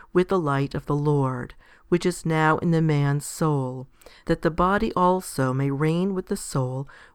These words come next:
which now receives the kingdom of Christ, and rest and is enlightened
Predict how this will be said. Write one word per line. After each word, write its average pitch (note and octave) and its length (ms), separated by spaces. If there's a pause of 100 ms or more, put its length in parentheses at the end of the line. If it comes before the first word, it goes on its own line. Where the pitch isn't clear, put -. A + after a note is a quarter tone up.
which - 320
now E3 320
receives D#3+ 600
the - 120
kingdom F#3 480
of F#3 160
Christ, C#3 640 (340)
and D3 280
rest E3 440
and D#3 220
is F3 200
enlightened D3 680